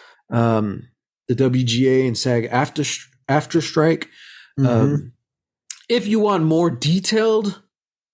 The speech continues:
Speaker 1: info on that, first off, don't go to us 'cause we don't have <laughs> those details. There's so much,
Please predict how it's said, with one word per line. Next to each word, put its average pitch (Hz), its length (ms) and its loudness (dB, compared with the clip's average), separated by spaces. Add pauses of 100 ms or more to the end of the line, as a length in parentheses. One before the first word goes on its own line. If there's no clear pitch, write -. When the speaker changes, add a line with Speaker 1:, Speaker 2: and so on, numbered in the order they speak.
(800)
Speaker 1:
info 226 380 0
on 226 160 -2
that, 240 340 0 (420)
first - 360 -2
off, 143 200 0
don't 175 200 0
go 160 140 0
to 139 140 2
us 117 200 -2
'cause 117 180 -10
we 143 120 -2
don't 135 160 -2
have 123 320 -8
<laughs> - 40 -10
those 127 120 -4
details. 120 520 0
There's 139 220 0
so 156 200 0
much, 147 220 0